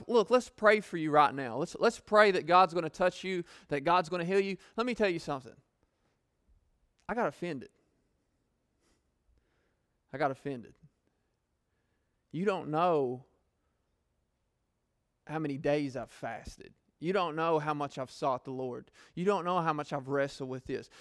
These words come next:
You don't know how much I've went off into the woods by myself, just between me and God, and fasted and cried out to Him and begged and had my face on the floor,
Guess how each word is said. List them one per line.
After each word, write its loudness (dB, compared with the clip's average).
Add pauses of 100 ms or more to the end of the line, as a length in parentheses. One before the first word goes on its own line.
(100)
You -4
don't 2
know 4
how 2
much -2
I've 2
went -2
off 0
into -4
the -2
woods -2
by 2
myself, -2
just -10
between -8
me -6
and -6
God, 2
and -10
fasted 0
and -10
cried 0
out -2
to -12
Him -6
and -8
begged -2
and -10
had -2
my -4
face -4
on -6
the -12
floor, -6